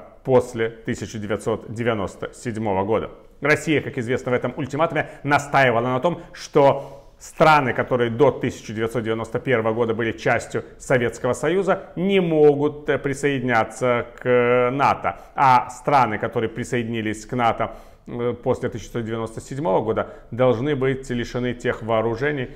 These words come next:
которые оказались на их, э, территории после расширения Альянса.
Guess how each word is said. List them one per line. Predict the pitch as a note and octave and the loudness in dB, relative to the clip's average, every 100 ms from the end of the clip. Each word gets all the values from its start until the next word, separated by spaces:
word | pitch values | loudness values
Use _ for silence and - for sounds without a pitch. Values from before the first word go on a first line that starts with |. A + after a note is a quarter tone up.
| - - | -18 -10
которые | A2+ A#2+ B2 B2 | -2 2 2 0
оказались | C#3+ B2 A2 A2 A2 G#2 - - | -2 -2 0 0 0 -4 -8 -4
на | G#2+ G#2+ G#2 | -4 -2 -2
их, | G#2 G2+ - | -2 -6 -8
э, | A#2 G#2+ G#2+ G#2 | -4 -2 -2 -4
территории | - G#2 G2+ G#2+ G#2 G#2 G#2 - - - | -4 -6 -2 -2 0 -2 -6 -12 -20 -4
после | A#2+ A2+ A2 G#2 - | -2 -2 -6 -8 -6
расширения | A2+ A#2+ - A#2+ G2 E2+ E2+ - - - | -4 -4 -2 -2 -2 -4 -8 -12 -6 -2
Альянса. | A#2 G#2+ D#2+ - | 2 0 -2 -10